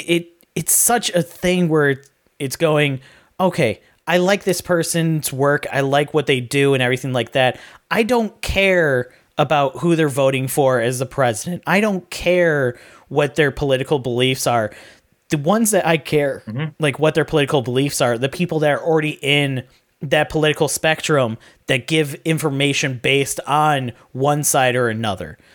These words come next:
Speaker 1: Those are the people
Speaker 2: Right.
Speaker 1: that are like, "Okay, I wanna," you literally, your job is being involved in politics. I wanna know your thoughts on this because that's a way to get information. I don't care if Mariah
Speaker 2: Yep.
Speaker 1: Carey,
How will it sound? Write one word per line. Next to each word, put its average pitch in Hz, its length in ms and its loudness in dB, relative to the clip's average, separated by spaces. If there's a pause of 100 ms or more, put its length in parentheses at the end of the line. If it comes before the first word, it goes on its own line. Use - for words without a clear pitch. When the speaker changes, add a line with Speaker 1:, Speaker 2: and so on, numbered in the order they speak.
(160)
Speaker 1:
Those 175 200 0
are 185 60 -2
the 170 80 2
people 170 200 2
Speaker 2:
Right. - 40 2
Speaker 1:
that 143 100 4
are 139 100 2
like, 135 320 0 (220)
"Okay, 190 260 0
I 107 120 2
wanna," 165 380 2 (140)
you 208 260 0
literally, 156 720 0 (140)
your 165 200 0
job 165 560 2
is 123 480 0
being 135 460 0 (100)
involved 143 600 0
in 135 100 -4
politics. 123 680 0
I 143 140 2
wanna 147 180 0
know 135 220 2
your 127 400 0
thoughts 135 420 0
on 120 160 0
this 110 180 -4
because - 340 -6
that's 131 280 0
a 143 60 0
way 123 260 0
to 117 80 -4
get 117 200 -4
information. 110 680 -8 (440)
I 185 100 0
don't 214 200 0
care 190 540 -2
if 156 180 -2
Mariah 147 360 0
Speaker 2:
Yep. 147 100 -2
Speaker 1:
Carey, 151 640 0